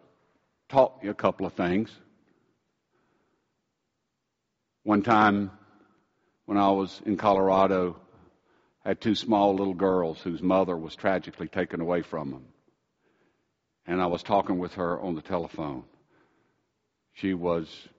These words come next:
she worked at First Community Church, deep, deep person of faith. And she said, "Just remind them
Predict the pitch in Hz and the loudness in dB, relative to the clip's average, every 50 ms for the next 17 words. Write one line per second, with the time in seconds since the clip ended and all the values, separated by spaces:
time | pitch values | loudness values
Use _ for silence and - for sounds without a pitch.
0 | _ _ _ _ _ _ _ - 90 82 92 92 90 - - 78 - - 95 90 | _ _ _ _ _ _ _ -16 -10 -4 -4 -4 -4 -4 -8 -16 -8 -6 -6 -6
1 | - - - 90 90 87 87 80 85 82 - - - 98 85 80 80 - - - | -6 -10 -8 -4 -2 -2 -2 -4 -6 -8 -12 -6 -4 -4 -4 -4 -6 -10 -14 -20
2 | - - - - _ _ _ _ _ _ _ _ _ _ _ _ 90 95 92 95 | -20 -20 -20 -20 _ _ _ _ _ _ _ _ _ _ _ _ -2 -2 -2 -2
3 | 92 - - _ _ 92 92 92 - _ _ _ _ _ 98 90 82 - - 80 | -2 -6 -16 _ _ -6 -6 -6 -6 _ _ _ _ _ -8 -8 -6 -6 -8 -10
4 | 78 - - - 76 67 71 - - _ _ _ _ _ _ _ _ _ _ _ | -10 -10 -8 -6 -6 -6 -6 -8 -12 _ _ _ _ _ _ _ _ _ _ _
5 | _ _ _ _ _ _ _ _ _ _ _ _ _ _ _ _ _ _ _ _ | _ _ _ _ _ _ _ _ _ _ _ _ _ _ _ _ _ _ _ _
6 | _ _ _ _ _ - 95 - - 98 - - 113 107 104 104 101 101 95 98 | _ _ _ _ _ -16 -16 -10 -10 -10 -6 -2 0 2 4 6 4 4 2 -2
7 | - - _ _ _ _ _ _ _ _ _ _ - 117 - - 120 104 104 104 | -12 -20 _ _ _ _ _ _ _ _ _ _ -6 -6 -2 0 0 2 4 6
8 | 110 107 104 98 82 64 64 67 | 4 4 4 2 -2 -4 -8 -12